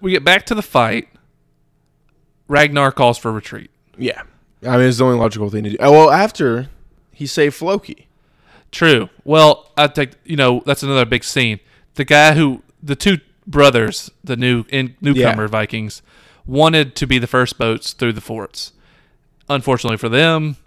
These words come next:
Speaker 1: they were the first
Speaker 2: Chained.
Speaker 1: boat.
Speaker 2: Yeah.
Speaker 1: They got chained. And they flip over. So we see them swim up and climb onto Ragnar's boat. Bjorn's pulling them on. And then Ragnar looks out and sees Floki drowning. Now, this, is this weird to you?
Speaker 2: I mean,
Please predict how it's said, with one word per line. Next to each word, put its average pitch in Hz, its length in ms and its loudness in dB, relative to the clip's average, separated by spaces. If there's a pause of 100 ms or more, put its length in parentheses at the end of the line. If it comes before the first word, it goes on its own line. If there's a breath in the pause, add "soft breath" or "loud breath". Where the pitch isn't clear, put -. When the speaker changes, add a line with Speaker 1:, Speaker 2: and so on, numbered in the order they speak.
Speaker 1:
they 127 120 2
were 127 100 2
the 117 60 -2
first 127 200 2
Speaker 2:
Chained. - 100 -8
Speaker 1:
boat. 110 260 -6
Speaker 2:
Yeah. 123 200 -2
Speaker 1:
They 120 80 -4
got 120 160 -2
chained. 104 500 -4 (320 soft breath)
And 127 260 -2
they 143 100 4
flip 143 280 0
over. 123 180 2
So 127 160 -2
we 139 100 0
see 185 220 -6
them 151 300 -2
swim 139 420 -2
up 120 340 -2
and 127 140 -8
climb 127 300 -2
onto 113 160 -4
Ragnar's 113 420 -4
boat. 113 300 -8
Bjorn's 120 300 -6
pulling 123 280 -6
them 117 140 -8
on. 107 300 -8 (680 soft breath)
And 123 140 -6
then 135 140 0
Ragnar 147 360 4
looks 127 220 0
out 127 140 2
and 117 120 -10
sees 120 240 -6
Floki 127 580 -2
drowning. 107 640 -6 (760)
Now, 165 100 -8
this, 247 160 -10
is 160 120 -10
this 269 160 -12
weird 196 220 -4
to 208 80 -10
you? 208 260 -6 (600)
Speaker 2:
I - 100 -6
mean, 143 500 -4